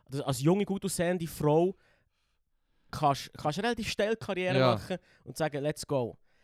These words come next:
Speaker 2: Ja.
Speaker 1: Mit dem Lebenslauf, den sie da herlegt,
Speaker 2: Ja.
Speaker 1: mit quasi, ich weiss nicht, was in Griechenland passiert ist, aber hat den Grund, dass man eine Amtsperiode
Speaker 2: Ja.
Speaker 1: hat und nicht zwei.
Speaker 2: Ja.
Speaker 1: In
Speaker 2: Ja.
Speaker 1: meinen Augen auch.
Speaker 2: Mhm.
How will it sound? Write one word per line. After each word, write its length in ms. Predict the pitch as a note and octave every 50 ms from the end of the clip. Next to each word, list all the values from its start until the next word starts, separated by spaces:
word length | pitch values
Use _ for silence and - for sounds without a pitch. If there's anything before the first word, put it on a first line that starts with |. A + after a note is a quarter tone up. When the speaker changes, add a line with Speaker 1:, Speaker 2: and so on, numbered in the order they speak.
| _ _
Speaker 2:
Ja. 240 | - A2+ G#2+ G2+ F#2 E2 - _ _ _
Speaker 1:
Mit 220 | - D3+ D3+ -
dem 200 | - A3 A#3+ A#3+
Lebenslauf, 880 | A3+ A3+ A3 A3 G3 A3 G#3+ - - E3+ C3 G#2 F#2+ E2+ - - - - - _ _
den 120 | - C3+
sie 160 | C#3 D3+ D#3+ D3+
da 160 | D#3+ D3 D3
herlegt, 580 | D3 D3 C#3+ D3 C3+ A#2+ G#2+ G2+ G2 - - A#2
Speaker 2:
Ja. 140 | A2+ A2+
Speaker 1:
mit 300 | G#2+ - C3+ C3+ - -
quasi, 460 | - - - D#3 D3+ - D#3 D3+ D3+ C#3+ - _ _ _ _ _ _
ich 100 | - D#3+
weiss 140 | F3 E3 D#3
nicht, 100 | G3 G3
was 100 | F#3 F3
in 60 | D#3+
Griechenland 440 | C#3+ F3 G3+ - G#3 F#3+ F#3 F#3+ -
passiert 340 | G3 F3 - F#3 F3+ F3+
ist, 100 | - -
aber 120 | D#3 C3 C3+
hat 100 | C3+ -
den 80 | C3+
Grund, 300 | - C#3+ D3 D#3 E3 D#3+
dass 120 | - B2 -
man 200 | C3 B2+ B2+ B2 - _ _ _ _ _ _ _
eine 240 | - C3+ C3+ C#3 C3+
Amtsperiode 680 | B2+ B2+ - - - - A#2+ B2 B2+ A#2 - B2 A#2 - -
Speaker 2:
Ja. 360 | C3 B2 A#2 A#2+ A#2 G#2 F2+ - _ _ _ - _
Speaker 1:
hat 280 | - C#3+ C3+ B2 - -
und 60 | A#2+ A#2
nicht 160 | A#2 - -
zwei. 340 | - G#2+ G#2 F2+ F2+ E2 D2
Speaker 2:
Ja. 260 | - A2+ A2 G#2 F#2+ D#2 - _ _ _ _ _ _ _ _ _ _ -
Speaker 1:
In 60 | A#2+
Speaker 2:
Ja. 60 | B2+
Speaker 1:
meinen 180 | C3 C3 C3+ C3+
Augen 360 | C3+ B2 A2+ G#2+ G#2 - -
auch. 280 | G2+ G2 F#2 F2+ - -
Speaker 2:
Mhm. 180 | B2+ C#3+ D3